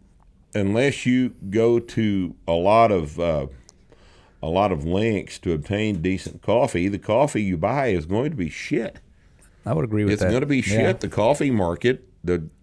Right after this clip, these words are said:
Speaker 1: the coffee trade has changed, uh,
Speaker 2: You cannot intuit-, you
Speaker 1: tremendously
Speaker 2: cannot,
Speaker 1: over the
Speaker 2: yeah.
Speaker 1: past forty or fifty years.
Speaker 2: You cannot intuitively buy. You can't just go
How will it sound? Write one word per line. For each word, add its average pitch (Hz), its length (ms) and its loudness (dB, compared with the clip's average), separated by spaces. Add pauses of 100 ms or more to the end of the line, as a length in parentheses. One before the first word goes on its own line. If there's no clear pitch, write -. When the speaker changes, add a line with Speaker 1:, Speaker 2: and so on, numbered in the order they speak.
(160)
Speaker 1:
the - 300 -8
coffee 123 440 0
trade 113 460 2
has 92 100 -2
changed, 98 720 -4 (920)
uh, 82 360 -2 (340)
Speaker 2:
You 120 120 -4
cannot 151 340 2
intuit-, 113 180 0
you 113 80 2
Speaker 1:
tremendously 117 540 2
Speaker 2:
cannot, 139 180 4
Speaker 1:
over 117 120 0
the 101 80 0
Speaker 2:
yeah. 110 100 2
Speaker 1:
past 107 200 4
forty 92 300 0
or 76 40 -6
fifty 76 280 -8
years. 98 180 -6
Speaker 2:
You 110 60 0
cannot 143 300 0
intuitively 90 580 -2
buy. 80 460 -4 (560)
You 98 80 -6
can't 110 200 -4
just 98 100 -8
go 90 180 -2